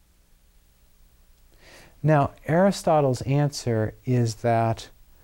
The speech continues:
while we don't acquire knowledge of the self-evident through a syllogism, otherwise they wouldn't be self-evident, we do acquire them through a process which begins with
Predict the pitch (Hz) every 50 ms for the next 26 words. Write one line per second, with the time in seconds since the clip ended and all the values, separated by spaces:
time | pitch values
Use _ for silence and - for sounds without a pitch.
0 | - - - _ _ - - - 143 139 139 147 160 170 175 175 170 165 160 151
1 | 143 - 170 180 196 180 151 139 - - - - 156 151 139 135 131 135 139 139
2 | 139 135 120 - 110 104 - - - - 131 120 113 - 123 120 110 113 110 101
3 | - - - - - - - - 143 143 143 135 131 - - 101 - - - 185
4 | 208 185 139 104 104 101 92 - 110 123 123 - _ _ _ - _ _ _ _
5 | _ - 127 123 113 107 107 101 101 101 117 107 107 113 104 - - 101 101 -
6 | - 107 104 - 127 147 143 120 98 107 - - - _ _ _ _ - - -
7 | - - - - - _ - 139 139 131 123 - 170 190 190 - 135 - - -
8 | 165 160 156 151 143 151 147 139 135 - - - - 151 143 127 120 - - -
9 | 180 180 175 151 - - 147 127 - - - 127 - - - - 131 123 117 -
10 | - 151 156 170 170 170 170 170 160 143 147 135 135 135 135 127 123